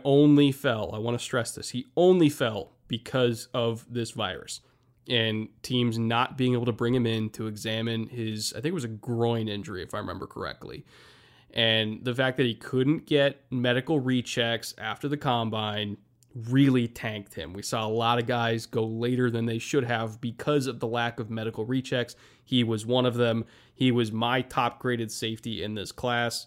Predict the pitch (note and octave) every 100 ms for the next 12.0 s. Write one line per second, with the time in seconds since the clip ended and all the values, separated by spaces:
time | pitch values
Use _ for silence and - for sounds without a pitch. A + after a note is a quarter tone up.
0 | - C3+ B2 B2 C3 G#2+ - - A2 -
1 | - B2+ A#2 - D#3 D3 D3 C#3+ - A#2
2 | A#2 A2+ B2 A2+ A2 A2+ G#2+ G#2 G#2 A2
3 | A2 A2+ G#2 C3 B2+ A#2 - - - _
4 | - A#2+ - D3+ E3 - C3 C3 C3 A2
5 | G#2+ - - - _ _ - B2 A2+ -
6 | C3+ A#2+ A#2+ A#2 G#2+ G#2 F#2 - A#2 -
7 | - B2+ - A#2+ - A2 G#2+ G2+ - _
8 | _ _ _ _ _ - A2+ A2 G#2+ G2+
9 | F#2+ - - D3+ C#3 A#2 - G#2+ G#2 G2
10 | - - G#2+ A2+ A2 A2 _ _ A#2 G#2+
11 | G#2+ G#2+ G#2 - - B2 A#2 A#2+ A#2+ A#2